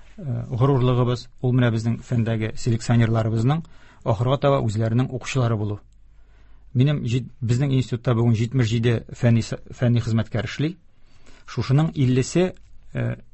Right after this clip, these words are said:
селекция белән бәйле. Шушы илле эчендә минем ун әйдәп баручы селекционер, ә аның кырыгы шушы селекционерлар кырыенда җыйналган яшьләр.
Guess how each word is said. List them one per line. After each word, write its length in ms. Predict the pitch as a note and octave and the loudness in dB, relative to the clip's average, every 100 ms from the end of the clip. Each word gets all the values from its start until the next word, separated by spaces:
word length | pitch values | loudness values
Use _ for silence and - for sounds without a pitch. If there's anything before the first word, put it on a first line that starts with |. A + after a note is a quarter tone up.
| - - | -20 -2
селекция 420 | C3 C#3 - A#2+ | 2 2 2 0
белән 180 | A2 G#2 | 0 -2
бәйле. 260 | G2+ F#2 - - - - - - - - - | -6 -8 -12 -20 -20 -20 -20 -20 -20 -20 -20
Шушы 220 | - - | -12 -6
илле 260 | D3+ C#3 D3 | 0 2 2
эчендә 360 | B2 C3+ B2 A#2+ | 2 2 4 4
минем 280 | B2 A#2 A2+ | 4 2 0
ун 300 | C#3+ A#2 - - - | 0 0 -2 -14 -4
әйдәп 260 | A#2+ A#2 A2 | 0 0 2
баручы 300 | A2+ A2+ - | 0 -2 -4
селекционер, 500 | C3 C#3 D3+ D#3+ F3 - - - - | -4 -2 -2 -2 -2 -10 -20 -20 -6
ә 120 | B2+ B2 | -4 2
аның 220 | B2 B2+ | 2 2
кырыгы 440 | - A#2 A#2 D#3+ F#3 - - | 2 2 4 2 0 -10 -6
шушы 240 | A#2 C3 | -2 -2
селекционерлар 720 | - B2 A#2 B2 A2+ A#2 C#3 | 0 0 0 2 2 2 0
кырыенда 400 | - A#2 A#2 C3 | -2 0 2 2
җыйналган 460 | G#2+ A2 A2 G#2+ A#2 | 2 2 2 2 0
яшьләр. 320 | A2+ - G2 | 0 -4 -8